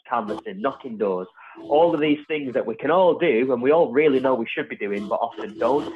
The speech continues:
It's doing those small actions that compound into that kind of an outcome, and I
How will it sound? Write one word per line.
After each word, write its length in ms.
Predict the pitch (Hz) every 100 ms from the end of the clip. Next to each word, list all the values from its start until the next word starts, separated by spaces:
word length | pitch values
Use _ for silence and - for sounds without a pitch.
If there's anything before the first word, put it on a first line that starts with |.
| -
It's 260 | - 131 -
doing 280 | 147 156 147
those 180 | 135 120 -
small 280 | 135 117
actions 420 | 123 - - 113 104
that 140 | -
compound 480 | 113 110 117 113 117
into 140 | 107 -
that 140 | 101 -
kind 220 | 104 98
of 80 | 98
an 60 | 98
outcome, 360 | 107 - 107
and 80 |
I 40 | 98